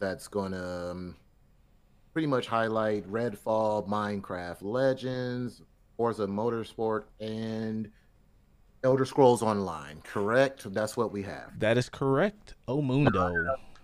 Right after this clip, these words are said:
Speaker 1: I have feelings about this. Um, I'll try to go through it, and then, you know, we'll just shoot it back and forth.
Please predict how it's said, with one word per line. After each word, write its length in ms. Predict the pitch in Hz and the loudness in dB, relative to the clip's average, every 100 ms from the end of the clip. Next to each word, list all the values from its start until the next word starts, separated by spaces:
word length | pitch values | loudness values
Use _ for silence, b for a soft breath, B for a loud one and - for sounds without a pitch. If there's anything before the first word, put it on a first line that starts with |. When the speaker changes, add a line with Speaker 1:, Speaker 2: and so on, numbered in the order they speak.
| - - - - - - - - - - - - - - | -20 -20 -20 -20 -20 -20 -20 -20 -20 -20 -20 -20 -20 -6
Speaker 1:
I 100 | 127 | 0
have 520 | 139 175 175 165 156 - - - | 2 4 6 6 4 -2 -18 -2
feelings 400 | 131 135 165 165 | 4 4 4 -2
about 380 | 160 156 165 - | 0 2 2 0
this. 480 | 175 180 - - - - | -2 -2 -4 -16 -20 -10
Um, 720 | 117 117 113 113 110 110 113 110 _ _ _ _ _ _ _ | -2 2 4 2 0 -4 -6 -10 _ _ _ _ _ _ _
I'll 100 | 104 | -4
try 180 | 104 117 | 0 0
to 80 | 110 | 0
go 160 | 101 104 | -2 -4
through 400 | 107 107 107 101 | -2 -2 0 -2
it, 80 | |
and 100 | 82 | -4
then, 360 | 87 95 92 95 | -6 -6 -6 -8
you 80 | 104 | -8
know, 120 | 87 | -8
we'll 180 | 90 104 | -8 -8
just 200 | 98 90 | -10 -12
shoot 220 | - 90 | -8 -6
it 80 | 82 | -6
back 180 | 87 87 | -8 -10
and 100 | 82 | -12
forth. 320 | 87 87 | -8 -8